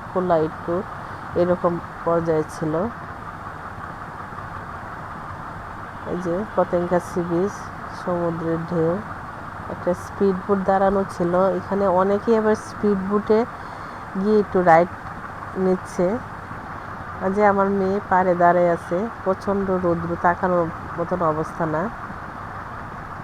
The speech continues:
জল প্রচণ্ড ঘোলা। খুব ভাল লাগছে, রৌদ্র হইলে কি হবে, তারপরও মনে হয় যে একটু দাঁড়ায় থাকি,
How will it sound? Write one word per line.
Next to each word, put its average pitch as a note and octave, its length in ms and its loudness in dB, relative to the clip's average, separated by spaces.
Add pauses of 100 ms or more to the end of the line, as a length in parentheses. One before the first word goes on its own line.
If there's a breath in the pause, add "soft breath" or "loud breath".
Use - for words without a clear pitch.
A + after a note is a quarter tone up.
(920)
জল F3+ 340 2
প্রচণ্ড G#3 560 4
ঘোলা। F3 500 6 (2000)
খুব G#3+ 220 4
ভাল F#3 140 10
লাগছে, F3+ 360 6
রৌদ্র A3 340 6
হইলে G3+ 260 4 (120)
কি G#3+ 100 6
হবে, F#3 300 4
তারপরও F#3+ 400 6
মনে G3+ 240 4
হয় F#3+ 180 4
যে E3+ 80 -2
একটু F3 160 2
দাঁড়ায় F3 300 8
থাকি, E3+ 420 -2